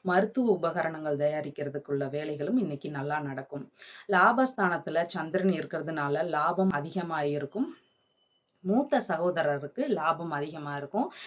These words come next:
இரண்டாம் திருமண வாய்ப்புக்காக வெயிட் பண்ணிட்டு இருக்கிறவங்களுக்கு இன்னைக்கு வாய்ப்பு கிடைக்கிறதுக்கு வழி இருக்கு. கால்நடையினால லாபம் அதிகமா இருக்கு. நண்பர்களால உதவி, நன்மைகள் இது எல்லாமே உங்களுக்கு இன்னைக்கு கிடைக்கும். ஆடை ஆபரண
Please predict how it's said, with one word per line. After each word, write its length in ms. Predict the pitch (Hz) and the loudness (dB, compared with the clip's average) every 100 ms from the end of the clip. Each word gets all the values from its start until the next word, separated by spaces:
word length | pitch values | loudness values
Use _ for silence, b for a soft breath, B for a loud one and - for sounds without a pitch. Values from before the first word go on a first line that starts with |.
| B B | B B
இரண்டாம் 520 | 202 208 254 277 254 | 4 6 8 6 6
திருமண 360 | - 208 214 208 | 6 4 4 4
வாய்ப்புக்காக 600 | 180 175 170 180 170 160 | 4 2 -2 0 2 2
வெயிட் 240 | 156 180 | -2 -6
பண்ணிட்டு 380 | - 170 160 160 | -6 -8 -8 -8
இருக்கிறவங்களுக்கு 520 | 147 147 147 147 147 | -6 -4 -4 -6 -4
இன்னைக்கு 420 | 285 277 160 147 147 | 0 2 0 -4 -4
வாய்ப்பு 320 | 151 180 185 | -2 -2 -2
கிடைக்கிறதுக்கு 960 | 160 143 143 139 135 156 147 143 139 | -4 -4 -4 -8 -8 -4 -2 -2 -4
வழி 220 | 139 147 | -6 -4
இருக்கு. 440 | 147 139 - 254 370 B B - | -4 -6 -4 -4 -6 B B 0
கால்நடையினால 920 | 208 220 254 240 190 180 160 156 180 | 6 6 6 6 4 4 2 2 4
லாபம் 420 | 202 151 151 165 160 | 4 4 0 -2 -4
அதிகமா 480 | 139 - 156 151 | -6 -6 -6 -4
இருக்கு. 440 | 143 143 - 151 156 | -2 -4 -6 -6 -4
நண்பர்களால 800 | 147 175 196 214 190 160 151 160 | -2 0 4 4 4 2 4 2
உதவி, 680 | 160 147 170 147 156 160 156 B B B | 2 0 0 0 -4 -6 -10 B B B
நன்மைகள் 640 | 180 175 185 170 151 160 | 0 2 4 2 0 -2
இது 200 | 160 147 | -2 -4
எல்லாமே 400 | 151 151 151 160 | -4 -2 -4 -6
உங்களுக்கு 300 | 156 151 151 | -6 -6 -6
இன்னைக்கு 300 | 147 139 143 | -6 -4 -6
கிடைக்கும். 520 | 139 135 139 160 202 - | -4 -4 -4 -4 -6 -6
ஆடை 460 | 160 170 196 208 | -4 2 4 6
ஆபரண 500 | 175 156 156 156 151 | 4 2 0 -6 -8